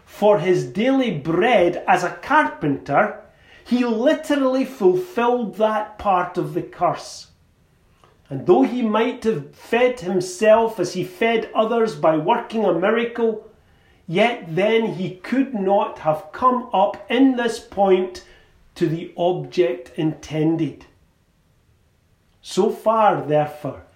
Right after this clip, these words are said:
is Christ's labour in the employment of a carpenter from lessening the authority of his mission, that without it he would not have answered the character of our Redeemer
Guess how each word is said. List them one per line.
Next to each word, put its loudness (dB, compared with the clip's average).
is -2
Christ's -4
labour 0
in 0
the 2
employment -2
of -4
a -6
carpenter -2
from 4
lessening 0
the 0
authority 0
of 0
his -6
mission, 0
that 2
without 0
it -4
he -2
would 2
not 2
have -4
answered -4
the -6
character -2
of 2
our 4
Redeemer -2